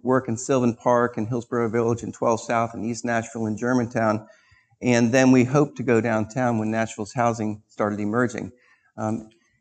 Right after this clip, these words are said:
we had also done something a little bit different from other real estate companies when we formed. We gave five percent of the company away. We gave it to the Village Fund. And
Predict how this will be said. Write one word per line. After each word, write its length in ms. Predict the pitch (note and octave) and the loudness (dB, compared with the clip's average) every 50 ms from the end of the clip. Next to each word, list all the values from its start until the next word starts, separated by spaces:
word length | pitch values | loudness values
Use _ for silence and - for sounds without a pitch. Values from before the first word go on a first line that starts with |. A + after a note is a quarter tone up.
| _ _ - | _ _ 2
we 120 | C3+ D#3+ E3 | 4 6 6
had 100 | D3+ D3+ | 8 6
also 320 | E3 F#3+ G#3 D3+ E3 D3 | 6 4 4 2 0 0
done 220 | C3 C3+ C3 C3 | 2 2 2 0
something 480 | B2+ - D3+ C#3+ B2 C#3 C3 C3 B2+ B2+ | 0 0 -4 -4 -2 -2 -2 -2 -2 -2
a 80 | - B2+ | -2 -2
little 240 | B2+ C#3 D#3+ E3+ E3 | 0 0 2 2 0
bit 220 | C3+ B2 - A2+ | 0 -2 -2 0
different 280 | C#3 C#3+ C#3 - B2 - | 0 0 0 -2 -8 -6
from 140 | - B2 B2 | -4 -2 0
other 220 | C3 B2 B2+ B2+ | 0 2 2 2
real 160 | B2+ C#3+ D3 | 2 2 0
estate 280 | C#3+ - - A#2+ A2+ - | 0 0 -4 -4 -4 -4
companies 460 | - B2 A#2 - B2 A#2+ A#2 - - | -4 -4 -2 -2 -2 -4 -4 -4 -4
when 120 | B2 A#2 | -2 0
we 100 | A#2 A#2 | 0 -2
formed. 500 | A2+ - - D3+ D#3 C#3+ B2+ A#2 A2 A#2+ - _ _ _ _ _ _ _ - - | -2 -2 0 2 2 4 2 2 -2 -4 -10 _ _ _ _ _ _ _ -12 -2
We 140 | C#3 C#3 C3+ | 0 0 2
gave 260 | C3 D#3+ D#3+ D3+ C3 | 4 4 4 4 2
five 320 | - - D#3+ D#3 E3 D#3+ | 2 2 4 4 4 2
percent 300 | D#3+ C3 - - C#3 C3+ | 0 -6 -4 -2 -2 -2
of 80 | A#2+ A2+ | -2 -2
the 80 | B2 A#2+ | -4 -2
company 560 | - C#3+ C#3+ C#3 C#3 B2+ B2+ B2 B2 B2 _ _ _ _ - B2+ | -2 -2 -2 0 -2 -2 -2 -2 -2 -4 _ _ _ _ -6 -4
away. 340 | B2 A#2+ C#3 D3 B2+ G#2 | -2 0 2 4 4 4
We 140 | G#2 A2+ A#2 | 2 0 0
gave 200 | G2 B2+ A#2+ A2+ | 0 0 0 0
it 120 | A2+ A2+ - | 0 -4 -6
to 60 | B2 | -8
the 80 | G#2+ G#2+ | -8 -4
Village 400 | G#2+ B2+ B2 B2 A2+ A2+ - - | -2 0 0 0 -2 -4 -6 -14
Fund. 420 | - - C3+ C3+ G#2+ F2+ F2+ F#2 - - _ _ _ _ _ _ _ _ _ - B2+ | -6 -4 -2 -2 -2 -2 -4 -8 -10 -20 _ _ _ _ _ _ _ _ _ -8 -2
And 460 | B2+ B2+ B2+ A#2+ A#2+ B2+ C3 - | 0 2 2 2 2 0 -2 -6